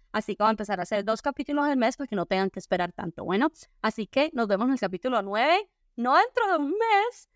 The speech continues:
sino dentro de dos semanas. ¡Qué emoción! ¿No es cierto? Nos vamos a ver más, aprender más.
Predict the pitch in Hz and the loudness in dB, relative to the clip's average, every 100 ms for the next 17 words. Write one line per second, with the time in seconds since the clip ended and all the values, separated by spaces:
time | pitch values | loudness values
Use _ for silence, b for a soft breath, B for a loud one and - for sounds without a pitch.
0 | _ _ 294 247 220 247 311 320 330 226 | _ _ -2 2 2 2 -2 2 2 2
1 | 196 190 208 254 339 - 392 339 339 311 | -2 -4 0 2 2 0 -4 -2 0 2
2 | 381 359 370 392 381 - 233 277 - 277 | 2 2 2 0 0 -2 0 0 -2 0
3 | 294 277 214 247 262 311 220 190 247 208 | 2 2 0 -2 0 0 2 0 2 0
4 | 175 196 269 269 233 - 196 180 180 233 | 0 0 2 2 -2 -6 -8 -10 -4 -2
5 | 294 302 | -2 -2